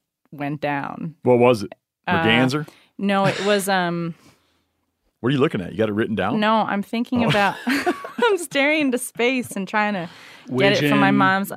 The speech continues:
Speaker 1: my mind's
Speaker 3: gadwall.
Speaker 1: eye. Uh, the black feathers with kind of the white outline. Widgeon. That's
Speaker 3: Yeah.
Speaker 1: the widgeon, right?
Speaker 3: Mm-hmm.
Speaker 1: Yeah.
Speaker 3: Yeah.
Speaker 1: So, um,
Speaker 3: I was down there a couple days before she was. They were getting a lot of widgeon.
Speaker 1: Yeah. So, and then my second one was,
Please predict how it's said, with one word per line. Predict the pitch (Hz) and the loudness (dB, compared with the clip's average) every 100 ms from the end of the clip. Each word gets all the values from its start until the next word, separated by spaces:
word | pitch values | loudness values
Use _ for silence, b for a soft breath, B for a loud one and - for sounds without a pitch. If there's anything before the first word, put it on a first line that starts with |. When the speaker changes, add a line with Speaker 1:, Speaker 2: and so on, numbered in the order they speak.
| - - | -10 -2
Speaker 1:
my | 180 180 | 2 2
mind's | 185 190 196 | 4 4 2
Speaker 3:
gadwall. | 156 | 2
Speaker 1:
eye. | 196 180 165 b b b b _ - | 2 2 -2 b b b b _ -4
Uh, | 180 175 160 | -2 -2 -2
the | 165 | -6
black | 143 170 170 - | -2 0 0 0
feathers | - 180 165 160 - | -4 -2 -2 -4 -6
with | 156 | -12
kind | - 165 151 | -8 -6 -6
of | |
the | 139 | -6
white | 139 135 143 - | -8 -6 -8 -8
outline. | 143 135 - 139 135 143 | -8 -8 -8 -10 -10 -8
Widgeon. | 180 175 156 143 - _ _ | -6 -6 -8 -10 -12 _ _
That's | 180 131 | 0 0
Speaker 3:
Yeah. | |
Speaker 1:
the | 196 | 0
widgeon, | 170 160 165 147 | -2 -4 -4 -6
right? | 156 170 | -4 -4
Speaker 3:
Mm-hmm. | 127 170 | -4 -2
Speaker 1:
Yeah. | 175 170 _ b b - | -2 -4 _ b b -16
Speaker 3:
Yeah. | 113 | -14
Speaker 1:
So, | - 185 180 170 | -4 0 2 0
um, | 165 160 156 160 165 | 0 -2 -2 -4 -6
Speaker 3:
I | 123 | -2
was | 123 107 | -2 0
down | 110 110 | -4 -4
there | 107 | -8
a | 104 | -8
couple | 104 107 | -8 -8
days | 107 101 | -8 -10
before | 98 107 98 | -10 -10 -8
she | - 101 | -10 -10
was. | 101 98 | -10 -10
They | |
were | 101 | -10
getting | 113 107 | -10 -10
a | 101 | -10
lot | 101 | -10
of | 98 | -10
widgeon. | 104 98 95 143 | -14 -14 -10 -4
Speaker 1:
Yeah. | 180 160 170 | -4 -4 -6
So, | - 180 160 - | -2 0 0 -4
and | 180 180 | -4 -2
then | 175 165 | -2 -2
my | 165 | -4
second | 170 170 160 165 151 | -4 -4 -4 -4 -4
one | 156 156 151 147 - | -4 -4 -4 -8 -8
was, | 156 151 143 - | -6 -4 -6 -10